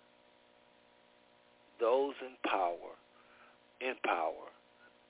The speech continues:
by promoting this concept of black and white. So, brothers and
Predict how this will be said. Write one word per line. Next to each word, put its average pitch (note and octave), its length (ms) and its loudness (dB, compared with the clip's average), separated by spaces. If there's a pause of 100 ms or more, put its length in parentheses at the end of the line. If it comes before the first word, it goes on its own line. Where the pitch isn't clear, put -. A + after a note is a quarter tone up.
(960)
by G2 380 10 (2000)
promoting A2+ 600 2 (840)
this - 100 -8 (180)
concept G#2+ 600 2 (720)
of A2 160 4
black F#2 220 2 (120)
and F2 120 -12
white. D#2+ 180 -8 (1500)
So, G#2 260 6 (560)
brothers D3 260 10
and C3 180 -8